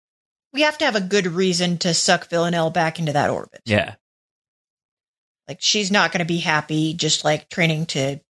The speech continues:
Speaker 1: be a suit. She needs to, but she needs to have another reason to go back to Eve. It can't just be that she wants to be there.
Speaker 2: Yeah. Um, all right, well, we'll find out. Coming up next week,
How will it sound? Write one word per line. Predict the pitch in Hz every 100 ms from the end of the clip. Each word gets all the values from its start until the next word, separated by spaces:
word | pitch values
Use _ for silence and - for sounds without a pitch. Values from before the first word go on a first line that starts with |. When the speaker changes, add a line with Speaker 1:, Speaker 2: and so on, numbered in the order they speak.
| _
Speaker 1:
be | 160
a | 156
suit. | - 151 139 -
She | - - 175
needs | 170 160 - -
to, | 151 147 156 _ _ _ _ _ _ _ _ _ -
but | 208
she | - 214
needs | 214 214 -
to | 202
have | 196 185
another | 180 180 165
reason | 156 151 147 151
to |
go | 147
back | 156 147 -
to |
Eve. | - 165
It | 156
can't | - 120
just | 175 -
be | -
that | -
she | -
wants | 160 160 - -
to |
be | 151 147
there. | 76 -
Speaker 2:
Yeah. | 135 78 - - - _ _ _ _ _ _ _
Um, | 107 101 110 104 107 _ _
all | 285
right, | 277
well, | 240 226
we'll | 233
find | 233 240 220
out. | 214 - -
Coming | 226 226
up | 214
next | 214 -
week, | 202 202 -